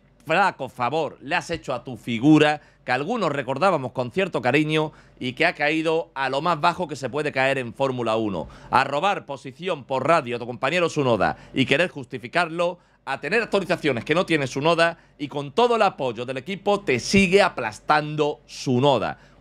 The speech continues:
Un piloto de nivel medio que demuestra que no debieras estar de ninguna de las maneras ocupando la plaza, que ya debiera ser este mismo año, de Lawson. Ricciardo reacciona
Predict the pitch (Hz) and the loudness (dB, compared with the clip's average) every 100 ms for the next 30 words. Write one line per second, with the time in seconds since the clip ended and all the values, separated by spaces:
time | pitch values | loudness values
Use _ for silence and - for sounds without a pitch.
0 | _ 185 - 160 139 117 120 120 135 165 | _ -4 2 4 4 2 0 0 2 2
1 | 156 185 180 190 190 - _ 123 120 147 | 4 2 2 0 -2 -6 _ -8 -6 -4
2 | 175 - 180 185 - _ _ 123 135 190 | -6 0 2 2 -4 _ _ -4 -2 0
3 | 175 147 127 120 - - 156 156 - _ | 0 0 -2 -6 -10 -2 0 0 -8 _
4 | _ _ _ - 135 143 143 139 151 226 | _ _ _ -8 -2 -2 -2 -6 -2 2
5 | 175 139 123 131 160 165 165 - _ - | 2 2 0 -4 -2 -2 -2 -8 _ -4
6 | 110 127 185 202 151 127 190 - 95 71 | 0 2 2 2 -2 -2 -2 -2 -6 -12
7 | _ _ - 120 165 170 156 139 117 127 | _ _ -10 -2 0 2 0 -2 -4 -8
8 | 156 127 127 120 175 131 80 - - 90 | -6 -6 -2 0 0 -2 -10 -14 -16 -6
9 | 113 127 120 90 - 64 57 _ - - | 0 2 0 -2 -12 -16 -18 _ -20 -20
10 | - 165 170 254 262 262 226 175 214 220 | -4 -2 2 4 4 2 0 0 0 2
11 | 220 208 | 2 0